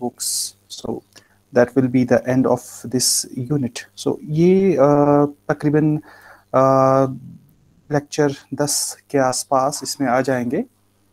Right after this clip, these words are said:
Uh, इसको पूरा कंप्लीट करने में, because जो बायोडायवर्सिटी, uh, यूनिट है, ये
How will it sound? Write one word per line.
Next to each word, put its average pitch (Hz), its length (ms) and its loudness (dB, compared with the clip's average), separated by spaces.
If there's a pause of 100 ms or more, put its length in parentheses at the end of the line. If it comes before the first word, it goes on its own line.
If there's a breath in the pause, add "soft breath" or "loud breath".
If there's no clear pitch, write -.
(420 loud breath)
Uh, 127 320 2
इसको - 320 -6
पूरा 135 300 0
कंप्लीट 139 520 -4
करने 120 300 -4
में, 117 120 -2
because 127 260 -2
जो 135 180 0
बायोडायवर्सिटी, 139 1000 2
uh, 131 160 2
यूनिट 143 420 2
है, 135 380 2
ये 135 300 0